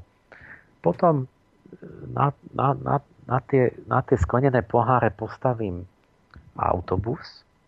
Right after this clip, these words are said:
ak to udržia, na ten autobus ihlu,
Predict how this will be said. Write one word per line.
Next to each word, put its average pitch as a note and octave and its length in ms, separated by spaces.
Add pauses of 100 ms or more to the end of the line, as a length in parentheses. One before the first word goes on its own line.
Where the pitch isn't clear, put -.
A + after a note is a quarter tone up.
(240)
ak - 320
to G#2 80
udržia, G#2 720 (1400)
na D#3 160
ten F3+ 160
autobus D3 640 (720)
ihlu, A#2 560